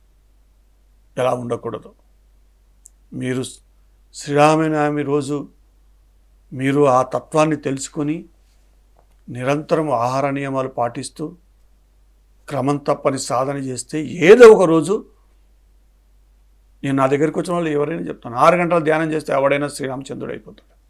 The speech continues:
అదేం పెద్ద అందని ద్రాక్ష పండేం కాదు.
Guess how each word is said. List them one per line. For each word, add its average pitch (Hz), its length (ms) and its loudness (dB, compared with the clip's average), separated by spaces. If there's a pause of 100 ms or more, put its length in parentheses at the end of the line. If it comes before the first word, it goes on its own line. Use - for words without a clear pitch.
(760)
అదేం 120 200 -12
పెద్ద 120 340 -8 (1400)
అందని 135 300 -4
ద్రాక్ష 123 280 -10
పండేం 120 320 -12
కాదు. - 240 -20